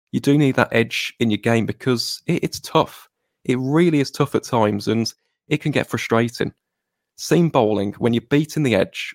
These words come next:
or, for example, if someone's just blocking you out, or you've had a few drop catches, of course you're gonna be frustrated. You're going to be annoyed at times, but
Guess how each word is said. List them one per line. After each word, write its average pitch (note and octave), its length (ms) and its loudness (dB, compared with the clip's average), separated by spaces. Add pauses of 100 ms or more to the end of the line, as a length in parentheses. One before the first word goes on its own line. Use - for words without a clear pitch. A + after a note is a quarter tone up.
or, G#2+ 260 6
for - 100 -4
example, A#2+ 380 -2
if A#2 80 -6
someone's A#2 300 -2
just - 160 -12
blocking B2 300 0
you G#2+ 120 2
out, G#2 360 2
or G#2 220 2 (380)
you've A#2 120 -4
had B2+ 140 -2
a A#2+ 40 -4
few A#2 180 -2
drop - 280 0
catches, - 580 -6 (580)
of C#3 160 -6
course E3 280 -2
you're A#2+ 80 -6
gonna A#2 160 -2
be G2 140 -2
frustrated. A#2 680 -2 (120)
You're - 100 -8
going C3 220 2
to - 100 -12
be A#2 80 2
annoyed A2+ 320 2
at - 100 -10
times, G#2+ 400 0
but - 320 2